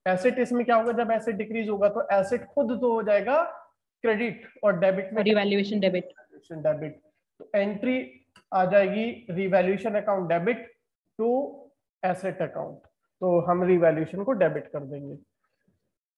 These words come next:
Speaker 1: Gaining ratio बच्चों क्या होता है? Gaining ratio कैसे calculate करते हैं? ओल्ड minus new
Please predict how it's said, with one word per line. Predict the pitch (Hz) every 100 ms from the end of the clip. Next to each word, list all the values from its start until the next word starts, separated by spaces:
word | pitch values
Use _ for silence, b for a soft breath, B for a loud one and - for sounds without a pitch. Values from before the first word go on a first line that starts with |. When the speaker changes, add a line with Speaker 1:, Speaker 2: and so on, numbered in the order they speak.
| _ -
Speaker 1:
Gaining | 185 170 233 302 311
ratio | 262 254 262
बच्चों | 233 226 - 247
क्या | 240 - 202
होता | 170 160 170
है? | 170
Gaining | 190 190 202
ratio | 202 196 214
कैसे | 196 180 208
calculate | 208 196 214 214
करते | 226 196 226
हैं? | 220 233 262 311 - - _ -
ओल्ड | 190 220 214
minus | 208 190 202 247 285 285 - -
new | 190 240 294 170 -